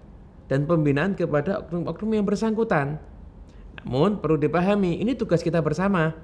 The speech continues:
Nah, dan Rabitah Alawiyah pun juga bukan lembaga penegak hukum. Jadi ranah kita adalah kita menyampaikan kebenaran, kita tegur kalau apabila dia salah, kemudian kita bina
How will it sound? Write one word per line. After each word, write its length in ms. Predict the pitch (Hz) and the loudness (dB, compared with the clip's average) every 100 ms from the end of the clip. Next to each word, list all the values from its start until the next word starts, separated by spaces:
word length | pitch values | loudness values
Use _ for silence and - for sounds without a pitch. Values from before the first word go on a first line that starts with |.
| - - - - - - - 113 | -20 -20 -20 -20 -20 -20 -10 -6
Nah, 160 | 117 | -2
dan 160 | 120 135 | 0 2
Rabitah 320 | 139 170 214 | 0 2 2
Alawiyah 320 | 190 170 175 | 2 2 0
pun 160 | 180 254 | 0 -2
juga 400 | 160 143 220 165 | -2 2 2 2
bukan 400 | 151 196 208 196 | -2 0 0 2
lembaga 560 | 196 170 151 135 185 196 | 2 2 2 2 2 0
penegak 340 | 190 170 156 151 | 2 0 2 2
hukum. 420 | 165 165 127 120 135 - - - - - - - - - - | 0 2 0 -2 -6 -16 -20 -18 -18 -18 -18 -16 -16 -14 -10
Jadi 320 | 123 196 220 | -4 -2 -2
ranah 480 | 185 190 196 220 175 | -2 0 0 0 -2
kita 480 | 156 147 160 220 - - - - | -4 -2 0 0 -4 -16 -20 -12
adalah 320 | - 147 175 175 | -2 0 2 0
kita 240 | 165 208 | 0 0
menyampaikan 1040 | 208 196 190 196 185 190 185 175 123 120 - - - - - - - 156 | 2 2 2 0 2 0 0 0 0 -4 -12 -18 -18 -18 -20 -20 -6 -2
kebenaran, 720 | 151 139 131 143 208 269 - - - - | 0 2 4 4 2 0 -8 -16 -20 -4
kita 240 | 147 156 | 0 2
tegur 480 | 139 143 - 202 233 | 2 0 4 6 6
kalau 240 | 175 160 143 | 8 4 6
apabila 400 | 151 135 135 127 | 2 2 0 4
dia 160 | 127 | 2
salah, 560 | 120 123 117 208 285 - - - | 2 0 2 2 2 -8 -18 -10
kemudian 480 | - 131 127 175 170 | -2 -2 2 2 2
kita 320 | 160 147 139 | -2 0 0
bina 560 | - 139 135 165 247 | 0 -2 0 0 -2